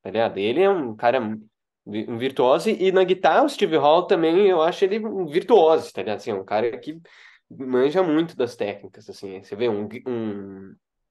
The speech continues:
um guitarrista técnico também, tá ligado? Eu ve-, vendo assim, então eu acho que pro virtuosismo, talvez Steve Hall e o, e o Rick Wakeman, mas de favorito,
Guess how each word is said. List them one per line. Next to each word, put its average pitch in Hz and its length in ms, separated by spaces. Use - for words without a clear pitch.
um 120 120
guitarrista 139 600
técnico 113 840
também, - 240
tá - 80
ligado? - 300
Eu 113 380
ve-, 104 280
vendo 104 340
assim, 98 200
então 113 400
eu 117 140
acho 131 220
que - 80
pro 156 220
virtuosismo, 175 760
talvez 165 440
Steve 151 340
Hall 135 340
e 120 60
o, 113 180
e 117 100
o 107 300
Rick 117 240
Wakeman, 98 440
mas 107 220
de - 120
favorito, 151 600